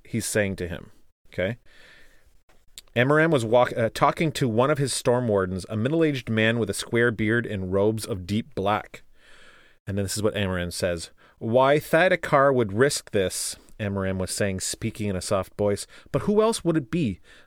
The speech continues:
The Ghost Bloods grow more bold.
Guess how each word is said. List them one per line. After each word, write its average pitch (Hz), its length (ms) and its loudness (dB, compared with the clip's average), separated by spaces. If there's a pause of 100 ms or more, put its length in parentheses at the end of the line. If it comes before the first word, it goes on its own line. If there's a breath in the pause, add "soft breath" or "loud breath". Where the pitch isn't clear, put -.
(140)
The 113 100 -2
Ghost 120 440 2
Bloods 101 280 0
grow 104 280 2
more 113 440 2
bold. 110 600 2